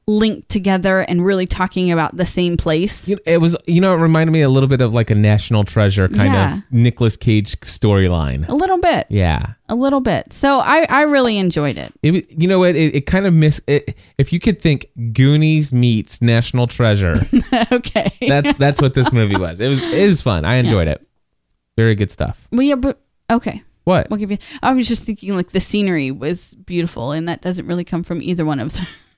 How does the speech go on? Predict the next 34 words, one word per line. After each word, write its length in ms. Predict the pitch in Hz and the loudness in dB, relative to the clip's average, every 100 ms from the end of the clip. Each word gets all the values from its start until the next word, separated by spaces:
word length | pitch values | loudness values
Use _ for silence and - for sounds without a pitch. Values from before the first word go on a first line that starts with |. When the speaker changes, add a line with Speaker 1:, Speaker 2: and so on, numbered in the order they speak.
| 233 - - - 120 | -6 -4 -4 -4 0
Speaker 2:
Yeah. 260 | 107 78 - - | 0 0 -6 -4
No. 240 | 98 90 | 0 0
Okay. 160 | 90 98 | 0 0
Speaker 1:
But, 320 | 233 220 - - | 0 0 -4 -2
um, 560 | 226 208 175 139 226 - | 2 2 0 -2 -6 0
Speaker 2:
Meets 300 | 127 147 - | 2 2 0
Lost. 480 | 131 107 87 - - | 2 2 0 -4 -2
Speaker 1:
Meets 280 | 240 254 220 | 0 2 2
Lost. 420 | - - - - | 2 0 -2 -4
<laughs> 40 | - | 0
There 200 | 240 226 | 2 4
you 180 | 220 202 | 2 2
go. 140 | 202 | 0
Speaker 2:
<laughs> 80 | - 175 214 | 0 0 0
Speaker 1:
But 200 | - 302 | 0 0
it 120 | 370 392 | 2 2
was 160 | 381 | 2
a 80 | 370 | 2
lot 280 | 311 277 277 | 2 2 2
of 80 | 285 | 0
fun. 460 | 254 233 220 220 - | 0 2 0 -2 -4
Um, 640 | - 220 202 196 196 208 220 _ - | 0 2 2 2 0 -2 -4 _ -4
I 160 | 208 254 | 0 2
was 180 | 277 262 | 2 2
entertained. 600 | 247 254 254 226 220 190 | 2 0 -2 0 0 0
You 160 | 214 | -2
were 120 | 220 240 | 0 0
entertained. 640 | 214 202 202 214 185 180 | 0 -2 0 -2 0 -2
The 140 | - 190 | -4 -6
kids 440 | - 269 254 214 | -2 0 0 -4
were 80 | 185 | -2
entertained. 480 | 180 170 156 180 107 | 0 -2 -2 0 0
Speaker 2:
Yeah. 240 | 80 165 - - - _ | 0 -4 -8 -20 -20 _
Speaker 1:
And 560 | - 214 208 190 185 | -4 0 0 0 -2